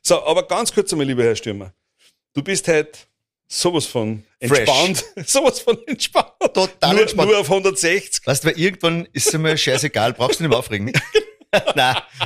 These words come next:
Speaker 2: äh, grüß dich auch von meiner Seite. Ähm, nein, total entspannt, fühle mich wohl.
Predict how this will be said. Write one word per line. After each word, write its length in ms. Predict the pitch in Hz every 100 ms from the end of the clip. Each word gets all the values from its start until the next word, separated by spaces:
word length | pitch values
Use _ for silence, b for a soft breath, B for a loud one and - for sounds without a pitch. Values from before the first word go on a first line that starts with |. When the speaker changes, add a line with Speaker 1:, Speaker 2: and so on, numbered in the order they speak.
| -
Speaker 2:
äh, 220 | 117 117
grüß 180 | 135 147
dich 160 | 160
auch 60 | 147
von 100 | 143
meiner 180 | 131 143
Seite. 380 | 131 - 143 113 _ _ _ _ _ _ -
Ähm, 300 | 90 90 90
nein, 240 | 87 110
total 240 | - 131 135
entspannt, 400 | 135 - 127 151
fühle 180 | - 127
mich 200 | 123 113
wohl. 320 | 123 147